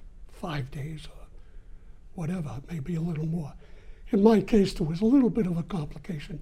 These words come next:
because I had, uh, accepted a, a deceased donor's, uh, kidney, and it, it took a few more days for it to kick in.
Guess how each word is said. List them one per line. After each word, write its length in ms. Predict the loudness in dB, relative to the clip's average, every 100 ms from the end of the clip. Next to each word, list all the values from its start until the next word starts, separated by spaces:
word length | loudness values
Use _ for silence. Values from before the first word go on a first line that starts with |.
| -14 -16 -16 -12 -8
because 360 | -4 -4 -4
I 160 | -4 -4
had, 440 | -2 -2 -4 -6 -8
uh, 240 | -10 -12 -14 -16 -18 -16 -12 -10
accepted 640 | -6 -2 -2 -2 -8 -8 -8
a, 220 | -6 -6 -10
a 40 | -8
deceased 520 | -6 -4 -2 -4 -4
donor's, 560 | -6 -4 -4 -8 -10 -12
uh, 180 | -12 -12 -14 -16 -16 -16 -10
kidney, 380 | -4 -4 -4 -8 -14 -16 -16 -16 -16 -18 -18 -18 -18 -10
and 380 | -6 -4 -4 -6
it, 160 | -10 -8 -6
it 200 | -6 -2
took 200 | -2 0
a 60 | 0
few 240 | 2 4
more 220 | 4 0
days 280 | -4 -4 -6
for 160 | -8 -10
it 80 | -10
to 60 | -12
kick 240 | -10 -10 -8
in. 180 | -8